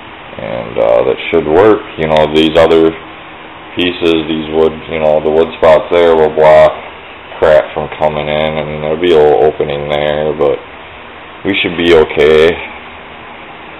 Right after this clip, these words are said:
Um, I'll probably wet the floor down a little bit. I got a little mi-, you know, mist. Just a little mist it down a little bit all around.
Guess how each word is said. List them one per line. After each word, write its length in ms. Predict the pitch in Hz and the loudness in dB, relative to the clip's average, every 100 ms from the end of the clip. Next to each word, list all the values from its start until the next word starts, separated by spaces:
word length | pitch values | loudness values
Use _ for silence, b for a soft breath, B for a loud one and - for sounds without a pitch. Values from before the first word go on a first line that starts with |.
| - - - - - - - - - - - - | -20 -20 -20 -20 -20 -20 -20 -20 -20 -20 -20 -8
Um, 560 | - 73 73 73 73 76 | -4 0 2 2 0 -2
I'll 160 | 78 | -6
probably 320 | - 78 76 76 | 0 2 2 2
wet 240 | 78 73 - | 4 2 0
the 80 | - - | -14 -2
floor 280 | 80 76 76 | 2 4 6
down 320 | 78 76 76 | 4 4 4
a 100 | 73 | 4
little 200 | 76 73 73 | 4 2 2
bit. 320 | 76 78 78 - - - 71 | 4 4 2 -4 -16 -14 -6
I 80 | 78 | -2
got 240 | 76 73 | 2 2
a 80 | 73 | 2
little 280 | 73 80 73 | 2 2 -2
mi-, 440 | 80 85 82 78 | -2 0 0 -2
you 80 | 78 | -2
know, 160 | 76 76 | 0 0
mist. 320 | 85 85 82 - | 2 2 2 -4
Just 960 | - - - - - - - - - | -14 -18 -18 -20 -20 -20 -20 -18 -12
a 40 | 78 | -6
little 160 | 78 80 | -4 -2
mist 240 | 76 - - | -2 -4 -10
it 80 | - | 0
down 240 | 76 78 76 | 2 4 4
a 80 | 78 | 2
little 240 | 78 76 | 2 2
bit 320 | 73 76 78 - - - - - | 2 2 2 -4 -16 -16 -16 -8
all 320 | 73 76 78 | -2 -2 0
around. 320 | 78 78 78 | 2 2 0